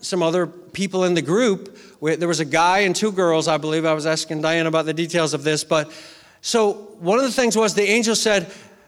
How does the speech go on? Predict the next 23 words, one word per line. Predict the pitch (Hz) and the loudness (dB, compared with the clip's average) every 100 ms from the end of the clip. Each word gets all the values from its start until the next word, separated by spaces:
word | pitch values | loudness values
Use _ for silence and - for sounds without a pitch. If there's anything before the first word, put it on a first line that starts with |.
| - | -18
that | 151 180 165 | -2 0 2
they | 220 | 2
were | 240 | 4
supposed | 220 214 214 202 | 2 0 0 0
to | 196 | 0
move | 180 214 208 | 2 2 2
in | 226 226 | 2 0
together, | 202 151 165 151 147 135 123 - | -2 0 0 2 2 0 -2 -4
the | 170 | -2
three | 202 208 220 | 0 2 2
of | 165 | 0
them, | 135 135 147 | 0 -2 -2
into | 165 170 | -2 0
an | 151 | -2
apartment | 147 220 240 147 135 139 - - _ - - - | -2 0 0 0 -2 -2 -6 -20 _ -20 -12 -8
because | 160 190 160 | -2 0 2
that | 185 180 | 2 2
was | 175 | 0
gonna | 185 165 | 2 2
be | 143 160 | 2 0
basically | 160 156 160 151 160 147 | 0 -2 -2 -2 -2 -2
further | - 160 160 156 156 151 | -2 2 2 4 2 2
whatever | 143 143 143 139 143 143 139 | 2 2 2 2 2 0 -4